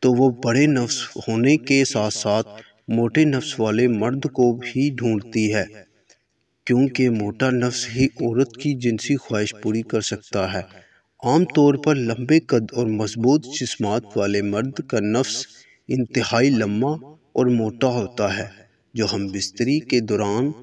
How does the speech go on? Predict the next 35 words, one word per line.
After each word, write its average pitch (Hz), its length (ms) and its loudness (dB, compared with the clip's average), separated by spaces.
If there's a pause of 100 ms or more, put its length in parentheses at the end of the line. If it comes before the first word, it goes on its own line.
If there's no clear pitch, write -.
(420)
औरत 123 340 0
की 156 720 -4
शर्मगाह 113 640 0
में 135 280 2
बहुत 147 260 2
ज़ोर 127 380 4
से - 140 -2
अंदर 120 400 -2
जाता 107 420 0
है 104 140 0
और 110 220 -2
गहराई 104 540 0
तक 139 220 0 (200)
पहुंचता 107 440 -2
है, 104 400 -4 (400)
जो 113 240 -2
औरत 113 380 2
की 123 80 4
शर्मगाह 107 520 -2
को 131 160 0
फाड़ 127 520 0
कर 123 220 0
रख 123 220 -6
देता 98 360 -4
है। 98 220 -8 (540)
मोटा 107 360 -2
और 113 140 2
लंबा 107 380 0
नफ्स 113 340 -2
जैसे 104 360 0
ही 123 180 2
शर्मगाह 107 520 0
में 104 200 -2
दाखिल 98 340 0
होकर 107 480 0